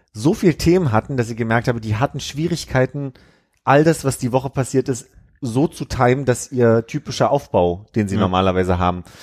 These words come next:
Speaker 1: Und damit meine ich, dass sie am Ende zum Beispiel typischerweise ja den Van der Horst irgendwie noch rumschicken oder diesen Fabian Köster zu irgendwelchen Ereignissen, die ja durchaus auch diese Woche passiert sind. War doch grüner, äh,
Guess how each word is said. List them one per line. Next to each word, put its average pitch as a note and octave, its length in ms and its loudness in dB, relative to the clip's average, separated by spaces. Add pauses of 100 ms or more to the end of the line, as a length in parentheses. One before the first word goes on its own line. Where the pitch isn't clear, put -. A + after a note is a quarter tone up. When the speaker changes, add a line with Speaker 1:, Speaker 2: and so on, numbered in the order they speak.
(180)
Speaker 1:
Und F2+ 80 -4
damit F2 200 0
meine F#2+ 240 4
ich, G2 60 0
dass G2+ 140 0
sie B2 100 0
am A2 120 0
Ende A#2+ 260 0
zum A2+ 160 -6
Beispiel G#2 300 -2
typischerweise G2+ 680 0
ja G2+ 60 4
den F#2+ 220 -2
Van A2+ 160 0
der B2+ 160 2
Horst A2 280 0
irgendwie A2+ 180 -8
noch G#2+ 180 -2
rumschicken A2 460 -2
oder G2 160 2
diesen F2+ 200 -8
Fabian G2 360 0
Köster A#2+ 480 2 (300)
zu - 120 -4
irgendwelchen A2 500 0
Ereignissen, A2+ 600 0
die G2 100 -8
ja G2+ 100 6
durchaus B2+ 400 -2
auch - 180 -2
diese F#2 240 -2
Woche E2+ 160 -4
passiert F#2 380 -4
sind. C3 220 0 (420)
War G#2+ 100 4
doch G#2 140 0
grüner, G#2 1200 2
äh, - 40 -20